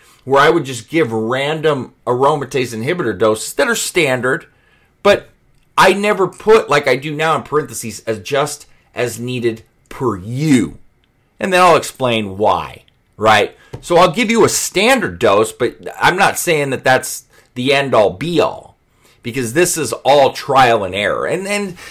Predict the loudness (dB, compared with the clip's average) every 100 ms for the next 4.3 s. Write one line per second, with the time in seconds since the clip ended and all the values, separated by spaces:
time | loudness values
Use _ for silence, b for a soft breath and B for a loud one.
0 | B -4 2 6 6 4 2 -4 -2 -10
1 | -2 0 0 2 4 4 2 -2 -2 0
2 | -2 -6 -6 -4 -4 -4 -2 -2 0 -2
3 | -4 -10 -10 -10 -12 -14 0 2 2 -2
4 | -4 -4 -6